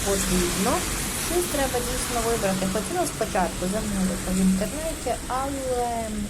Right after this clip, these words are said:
але, е, не зовсім розумію, як в інтернеті можна перевірити якість, е, тканину і інші речі.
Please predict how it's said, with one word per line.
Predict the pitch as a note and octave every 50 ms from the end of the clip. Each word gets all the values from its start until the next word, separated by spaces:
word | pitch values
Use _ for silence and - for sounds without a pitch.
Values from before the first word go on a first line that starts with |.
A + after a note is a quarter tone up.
| - - G3
але, | G#3 G#3 F#3+ E3+
е, | C#3 - - - - - - - - - - - F#3 F#3 F3+ F3+ F#3+
не | F#3+ G3 F#3+ -
зовсім | B3 A#3 - - - G#3 G3 G3
розумію, | G3 F#3+ F#3+ G3 G3+ G3+ G3+ G3+ G3 F#3+ F#3+ F#3+ F#3+
як | G3 F#3+ F3+ F3 F3+ - - - F#3+
в |
інтернеті | F#3 F#3 F#3 F#3+ F#3+ F#3+ F#3+ F#3 F3+ F3 F3+ F#3 F#3 F#3 F#3
можна | F#3+ G3 G3+ F#3+
перевірити | G3+ G#3 G3+ G3 G3 F#3+ F#3 F#3 F#3 F#3+
якість, | F#3+ F#3 D#3+ - F#3+ - - E4 F4 - - -
е, | C#4 A#3+ G#3+ F#3+ -
тканину | - - G3 F#3+ F#3+ - D4 D#4 D4+ D4 C#4 B3+ A#3 G#3+ G#3 G#3 G3+
і | G3+ G3+ G3+ G3 F#3+ F#3+ F#3+ F#3 - - - - - - - - - B3
інші | B3 A3 F#3 F#3+ - G3
речі. | G3 A3 C#4 F4+ F4+ - - D4+